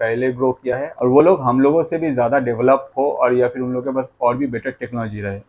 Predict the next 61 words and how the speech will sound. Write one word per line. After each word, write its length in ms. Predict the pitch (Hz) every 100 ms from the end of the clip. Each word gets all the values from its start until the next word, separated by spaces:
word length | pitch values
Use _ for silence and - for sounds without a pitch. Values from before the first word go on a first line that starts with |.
| -
अगर 140 | 143
उन 100 | 170
लोगों 160 | 160 160
के 120 | 147
पास 80 | 123
बेटर 180 | 123 135
टेक्नोलॉजी 440 | 131 131 127 127
रहे 180 | 120 139 - _ _ -
तो 40 |
हो 160 | 113 139
सकता 300 | 156 - 151
है 60 |
कि 80 | 143
वो 160 | 135 127
लोग 200 | 131 -
अभी 260 | 117 127 143
आके 260 | 120 -
हम 460 | 135 - _ - 120
लोग 180 | 127 127
के 60 |
ही 100 | 135
गोला 260 | 127 127 127
में 160 | 131 123
रह 160 | 127
रहे 160 | 123 135
हैं 80 | 131
और 60 |
हम 160 | 113 120
लोग 120 | 120
को 80 | 123
पता 280 | 120 113 120
नहीं। 180 | 123 139 _ _ -
क्योंकि 120 | 123
हम 180 | 123 123
लोग 140 | 135 135
वो 80 | 139
टेक्नोलॉजी 420 | 127 117 127 135
अभी 180 | 127 131
तक 120 | -
क्रैक 240 | - 131 -
नहीं 120 | 117
की 180 | 101 110
है। 80 | - - _ 143
On 100 | 202
the 120 | 202
other 140 | 147 135
side 200 | 147 135
अगर 220 | 135 135
देखा 340 | 120 113 131
जाए 200 | 120 120 -
आज 180 | 120 123
के 120 | - 135
डेट 220 | 117 113
में 160 | 123 - _ _ _ 120
हम 120 | 135
लोग 140 | 170
के 100 | 190
पास 180 | 185 170
जो 100 | 170
टेक्नोलॉजी 500 | - 131 131 131 127
है, 140 | 131